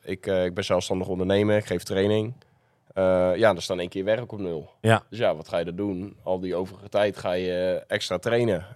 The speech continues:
Speaker 2: Ja.
Speaker 1: En toen ging het in één keer naar, weet ik het, vijfentwintig, dertig uur per week. En toen
Speaker 2: Omdat je die tijd, zeg
Speaker 1: Ja,
Speaker 2: maar, naast
Speaker 1: precies.
Speaker 2: het werk ook had.
Speaker 1: En ik had een lijf eigenlijk die er niet kapot aan ging. Dat is, dat is ook nog wel belangrijk.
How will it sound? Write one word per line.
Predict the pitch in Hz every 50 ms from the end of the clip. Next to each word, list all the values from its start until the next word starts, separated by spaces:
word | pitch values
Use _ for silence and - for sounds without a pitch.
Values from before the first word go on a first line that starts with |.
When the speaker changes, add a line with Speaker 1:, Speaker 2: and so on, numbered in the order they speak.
| - _ -
Speaker 2:
Ja. | 131 135
Speaker 1:
En | 123 -
toen | - 104 101 98 98
ging | - - 92 95
het | 92 87
in | 98 90
één | 98 101 98
keer | 95 98 95 95 95 95 92
naar, | 95 92 92 92 90 90
weet | 92 95
ik | 101 98 -
het, | 98 95 - -
vijfentwintig, | - 98 92 92 - 104 98 92 95 92
dertig | 90 98 98 - 104 107
uur | 101 92
per | - - 98
week. | 104 104 98 98 95 - - - _ _ _ -
En | 101 98 95
toen | - - 98 95
Speaker 2:
Omdat | 107 117 123 117
je | - 131
die | 123 104
tijd, | - 139 127 120 120 - - -
zeg | - 123 127
Speaker 1:
Ja, | 131
Speaker 2:
maar, | 135 117
naast | 120 120 120 -
Speaker 1:
precies. | - 139 127 131
Speaker 2:
het | 123 123 107
werk | 113
ook | 98 -
had. | 95 98 90 - - - _ _ _ -
Speaker 1:
En | 104 107
ik | 107 101
had | - 98 95 - - - - -
een | 101 98 98 95 95
lijf | 98 101 107 107 107
eigenlijk | 101 92 98 98 98 101 98 -
die | - 98 92 95 98
er | 98 98
niet | 95 71 90 107 107 98 -
kapot | - 98 - 117 117 101
aan | - 95 92
ging. | 90 101 90 92 110 110
Dat | 101 92 90
is, | - - - -
dat | 95 95
is | 95
ook | 95
nog | 104 101
wel | 95 92 90 87
belangrijk. | 92 87 87 85 85 85 98 117 -